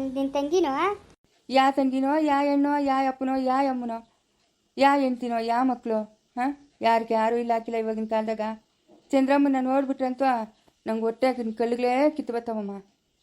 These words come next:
Speaker 2: ಭಗವಂತನಿಗೆ ಯಾಕೆ ಅವಳಿಗೆ ಅಷ್ಟೊಂದು ಕಷ್ಟ ಕೊಟ್ಬಿಟ್ನು ಅಂತ.
Speaker 1: ಎಲ್ಲ ಸರಿ ಹೋತೈತೆ ಅಣ್ಣಯ್ಯ, ಎಲ್ಲ ಸರಿ ಹೋತೈತೆ. ನೀನ್ ಅದ್ರ ಬಗ್ಗೆ ಯೋಚನೆ ಮಾಡ್ಬೇಡ.
Speaker 2: ಎಲ್ಲಿ ಸರಿ ಹೋತದೋ, ಏನ್ ಕತೆನೋ.
Speaker 1: ಇವಾಗ ಬರ್ತಾಳೆ, ಬರ್ತಾಳೆ.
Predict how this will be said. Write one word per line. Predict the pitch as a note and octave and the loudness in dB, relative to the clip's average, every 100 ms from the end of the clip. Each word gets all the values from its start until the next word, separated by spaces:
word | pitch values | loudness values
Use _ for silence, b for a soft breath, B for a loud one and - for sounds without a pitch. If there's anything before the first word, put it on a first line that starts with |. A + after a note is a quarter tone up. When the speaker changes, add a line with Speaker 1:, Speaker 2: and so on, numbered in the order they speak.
| _ _ - | _ _ -2
Speaker 2:
ಭಗವಂತನಿಗೆ | A3+ A#3+ C#4 C#4+ C4 | 2 4 2 2 0
ಯಾಕೆ | B3 D4+ | 2 2
ಅವಳಿಗೆ | D4 B3+ | 2 0
ಅಷ್ಟೊಂದು | A#3 A3 B3 | -4 -4 -6
ಕಷ್ಟ | A#3+ A#3 | -6 -6
ಕೊಟ್ಬಿಟ್ನು | B3+ B3 A#3+ A3 A#3 | -6 -6 -8 -8 -6
ಅಂತ. | A#3 A3 G3+ - _ - _ | -4 -2 -2 -4 _ -20 _
Speaker 1:
ಎಲ್ಲ | D4 D4 E4+ F#4 | 0 2 4 2
ಸರಿ | D4+ | 2
ಹೋತೈತೆ | D4+ D4 C#4 | 2 0 -4
ಅಣ್ಣಯ್ಯ, | C4 B3+ B3 B3 _ _ - | -4 -4 -6 -10 _ _ -2
ಎಲ್ಲ | C#4+ D#4+ F4 | 2 2 2
ಸರಿ | D4 | 0
ಹೋತೈತೆ. | C#4 C4+ C4 B3+ - _ - | 0 -2 -6 -10 -18 _ -8
ನೀನ್ | C#4 | -2
ಅದ್ರ | C#4+ C4+ | 0 0
ಬಗ್ಗೆ | C#4 C#4 D#4 | 0 0 0
ಯೋಚನೆ | D4 D#4 | -2 -2
ಮಾಡ್ಬೇಡ. | D4 C4+ C4+ C4+ B3 - _ - | -2 -2 -2 -2 -4 -8 _ -6
Speaker 2:
ಎಲ್ಲಿ | A3 A#3 A3 | 0 0 0
ಸರಿ | A3 | -2
ಹೋತದೋ, | G3 F#3 F#3 G3 | -2 -4 -6 -2
ಏನ್ | C#4 C4+ C4 | 0 0 0
ಕತೆನೋ. | C4+ C4 C4 C4 - - - - - _ - | -2 -2 -2 -4 -6 -20 -20 -20 -20 _ -10
Speaker 1:
ಇವಾಗ | C4 | -4
ಬರ್ತಾಳೆ, | B3 C#4 G4 D#4 | 0 2 4 2
ಬರ್ತಾಳೆ. | E4+ E4+ D4+ | 0 0 0